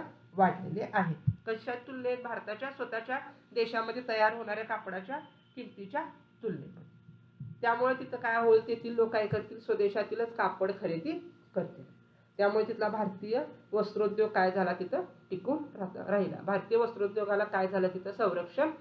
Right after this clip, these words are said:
मिळालं. आयात शुल्क वाढवल्यामुळे. म्हणजे व्याख्येमध्ये जसं सांगितलेलं आहे की, एखाद्या राष्ट्र किंवा परदेशातून आयात होणाऱ्या वस्तूवरती जकात लावल्यामुळे किंवा लका-, जकात लावली, टॅरिफ लावलं,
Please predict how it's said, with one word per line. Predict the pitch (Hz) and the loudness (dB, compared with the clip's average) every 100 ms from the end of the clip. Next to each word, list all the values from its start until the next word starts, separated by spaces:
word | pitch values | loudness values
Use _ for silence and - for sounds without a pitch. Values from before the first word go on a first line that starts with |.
| - _ - | -16 _ -20
मिळालं. | - - - - _ _ _ _ _ _ _ _ 190 | -20 -20 -20 -20 _ _ _ _ _ _ _ _ 4
आयात | 196 214 214 | 6 4 2
शुल्क | - 208 185 285 339 - - | -2 -2 2 0 0 -6 -4
वाढवल्यामुळे. | 185 156 - - - 135 - _ - _ _ _ _ _ _ _ _ _ 180 | -2 -2 -6 -12 -18 -20 -20 _ -20 _ _ _ _ _ _ _ _ _ -2
म्हणजे | 180 220 277 - - - - _ _ _ _ - | 4 6 4 2 -10 -20 -20 _ _ _ _ 0
व्याख्येमध्ये | 208 214 247 262 269 269 | 2 4 4 6 4 2
जसं | 277 285 | -4 -6
सांगितलेलं | 277 247 247 240 226 226 | -4 -4 -6 -8 -4 -2
आहे | 208 185 | -2 -4
की, | 180 - 254 320 - - | -8 -10 -10 -10 -12 -10
एखाद्या | 220 214 233 262 254 | -6 0 0 2 2
राष्ट्र | 254 254 247 | 2 2 -4
किंवा | 247 247 | 0 2
परदेशातून | 262 233 240 233 247 269 254 | 2 2 0 -4 -6 -4 0
आयात | 226 240 247 | 0 0 -2
होणाऱ्या | 254 233 247 | -2 -2 0
वस्तूवरती | 254 247 247 247 240 254 | 0 -2 -2 0 0 -2
जकात | 233 233 233 240 247 - | -4 -4 0 -2 -2 -2
लावल्यामुळे | 277 277 262 240 208 | 2 4 2 0 -2
किंवा | 202 233 226 - - - - - | -2 -4 -6 -10 -20 -20 -10 -4
लका-, | 247 247 208 | -4 -4 -4
जकात | 254 247 254 269 | -4 -2 -2 4
लावली, | 285 277 202 - 226 | 6 6 0 -6 -6
टॅरिफ | 214 240 262 | -6 -4 -2
लावलं, | 247 240 | -2 -2